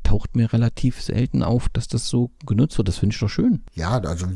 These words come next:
Speaker 2: wie, das, wie gesagt, ne, das war so eins der Einstellungskriterien des Chefs, ne? Also weil ich komme ja aus der Schlosser, aus dem Schlosserbereich, also eher Industrie. Und das jetzt ist halt sozusagen im weitesten Sinne I T.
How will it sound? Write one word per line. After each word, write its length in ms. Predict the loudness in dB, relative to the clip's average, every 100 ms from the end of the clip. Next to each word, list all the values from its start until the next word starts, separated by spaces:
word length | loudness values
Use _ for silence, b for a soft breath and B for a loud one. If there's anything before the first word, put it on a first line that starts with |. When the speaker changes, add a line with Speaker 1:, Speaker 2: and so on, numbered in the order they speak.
| -8
Speaker 2:
wie, 120 | -12
das, 160 | -8 -8
wie 220 | -6 -6 -2
gesagt, 340 | -2 -2 -4
ne, 60 | -4
das 220 | -4 -2
war 120 | -4
so 140 | -2
eins 300 | -4 -2 -4
der 180 | -6 -8
Einstellungskriterien 800 | -4 -6 -4 -6 -6 -8 -6 -4
des 140 | -4 -6
Chefs, 340 | -6 -8 -6
ne? 220 | -6 -6 -6
Also 260 | -8 -6
weil 200 | -4 -4
ich 160 | -4 -4
komme 200 | -2 -2
ja 220 | -2 -4
aus 120 | -6
der 120 | -8
Schlosser, 460 | -8 -6 -4 -4 -4
aus 100 | -6
dem 120 | -6
Schlosserbereich, 600 | -6 -6 -4 -4 -4 -2
also 140 | -4 -4
eher 380 | -4 -2 -2 -6 -12 -20 -6
Industrie. 680 | -6 -4 -8 -4 -2 -2 -4 B B B B -10
Und 200 | -6 -4
das 160 | -4
jetzt 220 | -4 -4
ist 160 | -6 -6
halt 160 | -6 -6
sozusagen 500 | -10 -6 -4 -2 -4
im 240 | -4 -4
weitesten 400 | -2 -4 -4 -6
Sinne 300 | -2 0 0
I 140 | -2 -4
T. 400 | -2 0 0